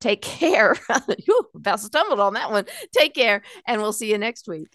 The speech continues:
I want to invite you to become a part of the Gay with God community. How can you do that?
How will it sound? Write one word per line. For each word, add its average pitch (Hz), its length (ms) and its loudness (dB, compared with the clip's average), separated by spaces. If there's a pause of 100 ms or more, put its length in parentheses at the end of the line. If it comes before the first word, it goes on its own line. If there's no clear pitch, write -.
(260)
I 233 80 -2
want 233 200 4
to 240 160 0
invite 170 420 2
you 156 120 0
to 175 120 -6
become 202 300 2
a 214 80 4
part 208 420 4
of 156 80 -6
the 160 80 -2
Gay 156 180 6
with 170 180 2
God 156 300 2
community. 185 640 2 (440)
How 156 180 6
can 180 180 4
you 180 100 6
do 190 200 2
that? 208 400 2